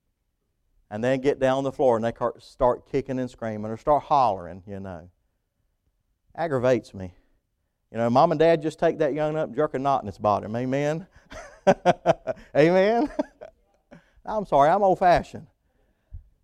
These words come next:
I, I think, you know, we, we've gotten so politically correct in our world and socially correct, I guess you would say,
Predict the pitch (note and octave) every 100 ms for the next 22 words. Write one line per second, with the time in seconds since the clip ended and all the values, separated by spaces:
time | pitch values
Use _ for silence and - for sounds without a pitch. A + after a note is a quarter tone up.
0 | _ - B2+ D#3+ E3+ D#3+ F#3+ G#3+ G3+ -
1 | F#3+ G3 F3+ D#3 D#3 D3 D#3 D3+ C#3+ G3+
2 | D#3+ - G3 E3+ D3 - F3 G#3+ G3+ -
3 | F3+ - F3+ F3+ G#3+ F#3 - D3+ D3+ C#3+
4 | G3 F#3 D#3 C#3 - G#3+ G#3+ - D3+ C#3
5 | D3 C#3 C#3+ D3 C3+ D3 C#3 D3 C3+ B2+
6 | C#3 C#3